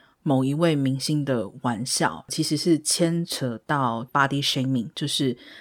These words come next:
对对方的身材，然后有评头论足，并且是以负面的、恶意的方式，再比如说，说对方太胖啊，或者是仪态不好啊等等。当时我真的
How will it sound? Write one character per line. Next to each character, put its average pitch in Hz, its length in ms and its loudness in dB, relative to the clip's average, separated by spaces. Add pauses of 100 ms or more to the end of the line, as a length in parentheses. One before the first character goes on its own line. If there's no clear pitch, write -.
(140)
对 156 180 6
对 143 200 0
方 135 260 -2
的 123 180 -6
身 143 300 0
材， 117 300 -2
然 113 120 -6
后 135 200 -6
有 101 260 -6
评 139 220 -6
头 123 180 -6
论 135 260 0
足， 107 300 -10
并 160 100 -4
且 151 160 -6
是 139 320 -4
以 127 220 -10
负 202 220 2
面 160 320 0
的、 120 280 -4 (540)
恶 214 160 6
意 185 160 0
的 131 160 -4
方 139 260 -4
式， 131 380 -4 (340)
再 147 180 0
比 131 140 -2
如 127 120 0
说， 143 200 -4
说 139 180 -2
对 131 180 -2
方 120 380 -4
太 - 180 -4
胖 135 380 0
啊， 123 280 -4
或 135 180 -6
者 120 120 -8
是 135 240 -6
仪 123 180 -6
态 139 200 -4
不 135 180 -4
好 120 240 -6
啊 104 260 -8
等 113 200 -4
等。 - 220 -10 (920)
当 208 220 4
时 165 200 2
我 139 160 0
真 151 200 -4
的 147 220 -2